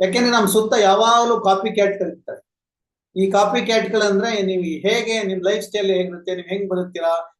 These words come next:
ನೀವೇನ್ ಮಾಡ್ತೀರಾ, ಇದಕ್ ಬಹಳ ಕುತೂಹಲ ಇಟ್ಕೊಂಡು ಅದನ್ನೇ ಕಾಪಿ ಮಾಡ್ತಾರೆ. So ಹಾಗೆ ನರೇಂದ್ರ ಮೋದಿಗೆ ಮತ್ತು ಈ ಬಿ ಜೆ ಪಿ ಸರ್ಕಾರಕ್ಕೆ ಅವ್ರಿಗೊಂದು ಅಜೆಂಡಾ ಇಲ್ಲ,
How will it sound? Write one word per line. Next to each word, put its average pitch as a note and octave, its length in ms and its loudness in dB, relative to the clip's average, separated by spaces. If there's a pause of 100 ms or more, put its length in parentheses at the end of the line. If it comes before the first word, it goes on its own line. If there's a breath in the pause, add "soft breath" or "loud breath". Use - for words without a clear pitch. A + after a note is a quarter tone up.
ನೀವೇನ್ G#3 340 -2
ಮಾಡ್ತೀರಾ, F3 600 -6
ಇದಕ್ F#3+ 200 -6
ಬಹಳ F#3 200 2
ಕುತೂಹಲ G3+ 360 -6
ಇಟ್ಕೊಂಡು G#3+ 320 -6
ಅದನ್ನೇ A3 300 -10
ಕಾಪಿ G3 240 -2
ಮಾಡ್ತಾರೆ. - 440 -12 (1500)
So G#3+ 60 -4
ಹಾಗೆ A3 380 -2
ನರೇಂದ್ರ A3 480 -6
ಮೋದಿಗೆ G3+ 600 -6 (540)
ಮತ್ತು E3 220 -8
ಈ E3 160 -8
ಬಿ F3+ 180 -10
ಜೆ G3+ 120 0
ಪಿ F#3 120 -4
ಸರ್ಕಾರಕ್ಕೆ D3+ 580 -8
ಅವ್ರಿಗೊಂದು G3 380 -2
ಅಜೆಂಡಾ G#3+ 340 -4
ಇಲ್ಲ, F#3+ 260 -2